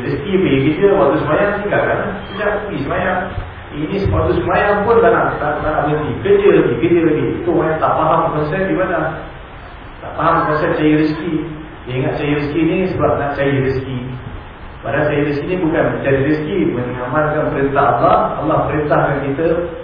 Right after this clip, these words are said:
untuk cari rezeki sebagai satu ibadah. Tapi rezeki nanti Allah yang bagi. Jadi bila sampai waktu semayang, dia tinggalkan kerja sekejap, dia pergi semayang. Ini waktu semayang pun tak berhenti dia,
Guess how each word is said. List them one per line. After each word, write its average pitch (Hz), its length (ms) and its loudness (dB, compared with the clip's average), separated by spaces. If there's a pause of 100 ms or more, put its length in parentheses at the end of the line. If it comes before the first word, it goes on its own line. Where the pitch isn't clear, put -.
(340)
untuk - 140 -10
cari 139 160 0 (100)
rezeki - 200 0 (160)
sebagai 135 280 2
satu 139 180 -2 (200)
ibadah. 127 360 4 (380)
Tapi 139 200 -6
rezeki - 320 0 (100)
nanti - 160 -4
Allah - 240 0
yang 120 160 -2
bagi. - 220 -2 (640)
Jadi - 160 -6 (100)
bila 180 160 0
sampai 165 300 0
waktu - 280 4 (120)
semayang, 131 420 2
dia 190 160 -2
tinggalkan 131 440 0 (140)
kerja 120 220 -4 (140)
sekejap, - 300 -4 (140)
dia 180 120 -6
pergi - 160 -2
semayang. - 380 -4 (640)
Ini 156 320 -4
waktu 160 240 0
semayang 196 480 2
pun 226 200 4 (600)
tak 151 200 -4
berhenti 151 280 -2
dia, 139 140 -4